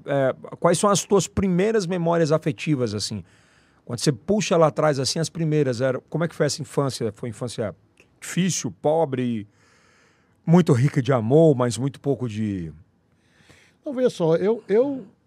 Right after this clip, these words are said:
Speaker 2: Eu tenho memória muito curta, né? Eu, eu me,
Speaker 1: É?
Speaker 2: eu me lembro de pouca coisa. Eu me lembro
Speaker 1: Somos dois,
Speaker 2: <laughs> É, eu
Speaker 1: então.
Speaker 2: me lembro pouca coisa da minha vida, né?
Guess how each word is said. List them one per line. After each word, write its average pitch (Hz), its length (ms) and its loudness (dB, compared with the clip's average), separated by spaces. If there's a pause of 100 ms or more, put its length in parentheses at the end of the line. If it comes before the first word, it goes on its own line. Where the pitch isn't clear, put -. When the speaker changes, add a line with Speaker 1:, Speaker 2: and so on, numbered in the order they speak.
(600)
Speaker 2:
Eu - 80 -16
tenho 226 160 0
memória 214 200 4
muito 226 180 -6
curta, 202 360 -6
né? 160 200 -4
Eu, 170 200 -4
eu 170 80 -6
me, 165 120 -2
Speaker 1:
É? 180 320 2
Speaker 2:
eu 190 60 0
me 190 60 2
lembro 202 120 2
de - 60 -10
pouca 165 180 -4
coisa. 147 400 -2 (840)
Eu 202 140 2
me 247 120 0
lembro 262 420 2
Speaker 1:
Somos 170 320 2
dois, 139 340 -2
Speaker 2:
<laughs> 160 60 -6
É, - 40 -6
eu 160 120 -4
Speaker 1:
então. 190 100 -4
Speaker 2:
me 185 60 2
lembro 185 160 0
pouca 165 140 0
coisa 160 220 -2
da - 20 0
minha 156 120 0
vida, 147 480 -2 (180)
né? 156 140 -4